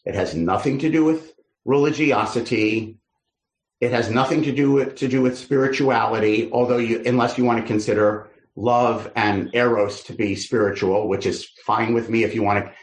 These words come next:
consider that to be spiritual. I'll, I'll get on board with that.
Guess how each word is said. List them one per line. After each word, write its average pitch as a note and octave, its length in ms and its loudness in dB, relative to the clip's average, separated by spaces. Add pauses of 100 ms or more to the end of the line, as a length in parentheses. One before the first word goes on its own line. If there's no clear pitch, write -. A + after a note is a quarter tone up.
(100)
consider G#2+ 360 0
that G2 180 0
to - 80 -10
be F#2+ 140 -4
spiritual. F#2+ 440 -2
I'll, F2+ 360 0
I'll A2 120 0
get A2+ 140 2
on G#2+ 200 0
board G2+ 280 0
with - 140 -2
that. F2+ 320 0